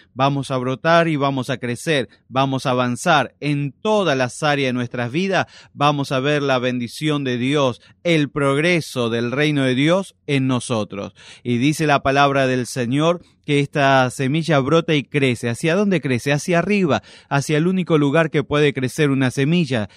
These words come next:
Jamás crece hacia abajo, siempre crece hacia arriba. Y tú te vas a ir hacia arriba en todas las áreas de tu vida,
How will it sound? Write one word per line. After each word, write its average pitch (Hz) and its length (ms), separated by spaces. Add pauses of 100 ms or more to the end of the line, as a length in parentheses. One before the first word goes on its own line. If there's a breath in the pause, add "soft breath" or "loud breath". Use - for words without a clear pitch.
(140 soft breath)
Jamás 151 440
crece 160 280
hacia 131 220
abajo, 131 380
siempre 170 380
crece 143 300
hacia 123 240
arriba. 135 380 (260 loud breath)
Y 123 240
tú 175 340
te 151 160
vas 147 240
a 147 80
ir 156 140
hacia 139 360
arriba 165 380
en 143 120
todas 156 240
las 143 320
áreas 160 380
de 135 100
tu 127 180
vida, 139 380